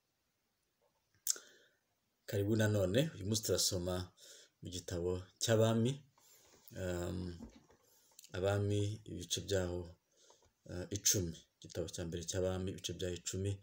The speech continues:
aho dusoma, uh, umugabekazi w'i Sheba. Dusome.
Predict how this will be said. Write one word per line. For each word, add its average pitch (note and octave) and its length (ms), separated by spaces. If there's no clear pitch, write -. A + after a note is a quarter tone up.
aho - 140
dusoma, F#2 480
uh, E2 360
umugabekazi F2+ 880
w'i F#2+ 120
Sheba. F2 480
Dusome. F2+ 500